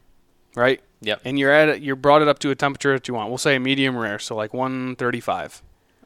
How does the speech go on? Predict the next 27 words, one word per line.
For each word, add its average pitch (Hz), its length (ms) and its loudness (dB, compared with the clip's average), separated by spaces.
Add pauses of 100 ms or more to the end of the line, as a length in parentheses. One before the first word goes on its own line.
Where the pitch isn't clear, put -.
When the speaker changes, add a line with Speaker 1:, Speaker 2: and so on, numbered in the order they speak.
Speaker 1:
internal 127 360 -6
temperature. - 440 -12 (800)
If - 160 -6
you 180 100 2
were 175 80 2
to 170 60 6
let 156 200 6
that 147 200 6
steak - 400 0
sit 143 180 -2
on 131 140 -2
a - 20 -6
plate, 147 400 -2 (600)
are 117 140 -10
any 147 200 -2
juices 139 360 -4
gonna 151 160 -6
come 160 160 -8
out? 160 160 -6 (360)
Speaker 2:
Yeah. 175 220 -8 (840)
Right. 135 260 -6 (400)
Speaker 1:
Yes. 135 140 2
Speaker 2:
That's 151 100 0
why 170 100 4
you 143 120 2
cover 143 360 2
it, - 160 -4